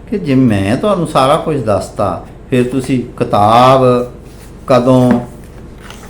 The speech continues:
ਪੜ੍ਹੋਗੇ। ਕਥੋ ਪ੍ਰਕਾਸ਼ਨ ਪਟਿਆਲਾ ਨੇ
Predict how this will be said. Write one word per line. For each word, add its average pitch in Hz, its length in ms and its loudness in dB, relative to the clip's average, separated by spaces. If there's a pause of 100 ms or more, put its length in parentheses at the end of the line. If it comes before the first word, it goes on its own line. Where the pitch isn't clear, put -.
(180)
ਪੜ੍ਹੋਗੇ। 135 500 0 (1000)
ਕਥੋ 262 380 6
ਪ੍ਰਕਾਸ਼ਨ 131 680 0 (880)
ਪਟਿਆਲਾ 123 500 4
ਨੇ 113 320 0